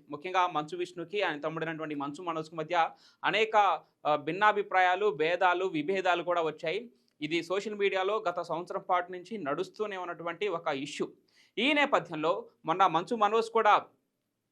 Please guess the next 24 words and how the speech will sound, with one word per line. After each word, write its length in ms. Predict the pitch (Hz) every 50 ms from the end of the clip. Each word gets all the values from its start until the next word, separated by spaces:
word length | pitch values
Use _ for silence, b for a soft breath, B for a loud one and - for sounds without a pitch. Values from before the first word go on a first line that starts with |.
| _ - -
ఆ, 200 | 165 160 160 160
కొంచెం 320 | 160 175 165 156 170 147
వ్యంగ్యంగా 460 | 135 151 175 214 254 262 254 254 247
స్పందించడం 520 | 247 254 - 214 214 208 202 208 202 208 190
జరిగింది. 360 | 196 185 185 185 190 190 185
భైరవం 440 | 156 165 170 165 175 180 190 185 180
సినిమా 260 | 180 190 175 170 170
ఈవెంట్లో 580 | 165 160 165 170 170 165 156 175 170 160 - b b b b -
"శివయ్య 380 | - 190 185 220 226 226 226
అని 320 | 214 214 208 208 202 202 190
పిలిస్తే 440 | 175 196 190 190 - - 208 196
రారు" 420 | 170 160 160 165 175 180 185 180 180
అంటూ 200 | 180 170 170 175
కూడా 360 | - 170 170 170 165 147 123 117 135
మంచు 300 | 131 139 160 156 165 190
మనోజ్ 360 | 190 180 180 185 185 165 175
అయితే 360 | 170 165 165 190 202 190 196 b b b _
కొన్ని, 480 | 175 170 170 165 165 156 147 131 123 143 - _ _ -
ఆ, 400 | 135 139 139 139 127 117 104 - -
సెటైరికల్ 720 | - - 175 190 - 277 294 285 285 269 240 262 254 254
కూడా 440 | 208 240 226 233 226 214 165 123 - - _ _ -
కామెంట్ 360 | 180 220 254 277 254 247 226
చేయడం 180 | 208 190 190 165
జరిగింది. 340 | 151 135 120 123 113 -